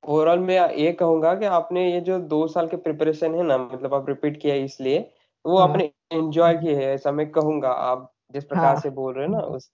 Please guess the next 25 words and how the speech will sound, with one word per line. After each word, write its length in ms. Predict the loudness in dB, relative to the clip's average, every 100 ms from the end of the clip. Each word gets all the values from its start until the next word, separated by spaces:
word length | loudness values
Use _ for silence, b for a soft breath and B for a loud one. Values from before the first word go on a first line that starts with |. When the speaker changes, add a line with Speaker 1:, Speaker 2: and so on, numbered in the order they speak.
| -12
Speaker 1:
अ, 20 | -10 -12 _ _ 0
Speaker 2:
यस, 60 | 2
Speaker 1:
उसके 180 | 4 2
Speaker 2:
you're 220 | 2 2
Speaker 1:
regarding 300 | 2 0 0
बोल 180 | -2 -2
रहे 120 | 2
हैं। 120 | 2
Speaker 2:
absolutely 260 | 2 2 2
right। 180 | -2 -8 _ _ _ _ _ _ _ _ -12
Speaker 1:
Exactly, 440 | -8 -8 -8 -14 -8
ठीक 160 | -6 -6
है। 140 | -10 -14 _ _ 2
अ, 160 | 4
तो 240 | 4 4 4
आपने 460 | 4 2 2 0
जो 100 | 0
ये 160 | -2 -2
charts 520 | 0 2 0 -2 -8
वगैरह 220 | -6 -4
लगाए 340 | -2 2 2 2
ना 100 | 0
wall 260 | 0 -2
पे, 220 | -2 -4
तो 380 | -2 0 0 0